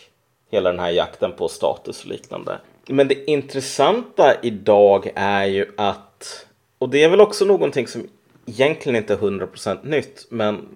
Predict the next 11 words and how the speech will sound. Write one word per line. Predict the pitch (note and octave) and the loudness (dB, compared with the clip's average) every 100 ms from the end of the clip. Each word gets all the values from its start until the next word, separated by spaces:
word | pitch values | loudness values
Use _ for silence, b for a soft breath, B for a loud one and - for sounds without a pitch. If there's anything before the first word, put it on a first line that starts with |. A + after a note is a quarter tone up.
| - | -14
jag | - | -14
tror | - A#2+ | -2 0
att | A2+ | 2
det | B2 | 0
här | A#2+ B2 | 2 4
har | A2 | 4
liksom | G2+ - G#2 G2+ F#2+ b b b b b b b b _ _ _ | 2 -4 -6 -6 -8 b b b b b b b b _ _ _
verkligen | G2+ A#2+ A2 - A2+ G#2+ G2+ F#2+ F#2 F2+ F2+ - | 2 4 4 0 0 2 2 0 -4 -8 -12 -8
fått | A#2 G#2+ | -4 -4
någon | A2 | -4
sorts | G2+ G2 | -4 -6